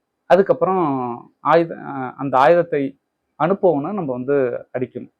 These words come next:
இதுதான் முறை. இந்த முறையில திமுகவின் ஆயுதமாக இருக்கிற அண்ணன் திருமாவளவனை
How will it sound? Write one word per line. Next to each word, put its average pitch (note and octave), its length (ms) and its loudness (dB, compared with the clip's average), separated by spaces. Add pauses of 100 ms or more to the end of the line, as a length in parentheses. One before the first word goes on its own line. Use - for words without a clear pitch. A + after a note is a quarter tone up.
இதுதான் D#3 440 2
முறை. D3 220 0 (580)
இந்த F#3+ 220 4
முறையில E3 340 6 (760)
திமுகவின் A#3 720 6 (840)
ஆயுதமாக E3+ 600 6
இருக்கிற C#3+ 280 -2
அண்ணன் C3 340 -4
திருமாவளவனை D3 680 0